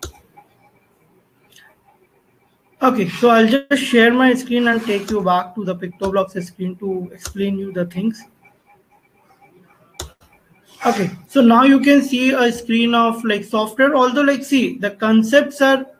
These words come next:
very same, right? There is no difference in concepts. The only difference is the, uh, view.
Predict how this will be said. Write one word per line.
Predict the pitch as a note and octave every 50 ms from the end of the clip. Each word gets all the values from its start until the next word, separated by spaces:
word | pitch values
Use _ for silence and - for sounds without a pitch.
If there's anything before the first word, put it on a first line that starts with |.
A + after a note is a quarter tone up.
| _ _ -
very | F#3 F3 F3 F3+ G#3+ A#3 B3+ B3
same, | B3+ - - G3 F3+ E3+ E3
right? | E3+ F#3+ G#3 G3+ F3 F3 - - - - - _ -
There | G3+ G#3+ G#3+
is | A3+ G#3+
no | F#3+ G3+ A3 B3
difference | A#3 A#3+ A#3 A3+ - A#3+ B3 B3 A#3
in | B3+ B3 B3 A#3
concepts. | A#3+ A3 G3+ G3+ G3+ G3 A3 G3+ - - - -
The | F3 F3 G3+ - -
only | G#3+ G3 G3 G3 F#3+ G#3 A3+ C#4 D#4 C4
difference | D4 C#4+ C4+ C#4+ C4 C4 C#4 C#4+ C#4 C#4+ - - - - _
is | - B3+ B3+ A#3+ G#3+
the, | - C#4+ D4+ D#4+ E4 D#4+ - _ _ _ _ _ _ _ _
uh, | - A#3
view. | E3+ D3 E3 B3 C4+ B3+ G#3 E3+ - - -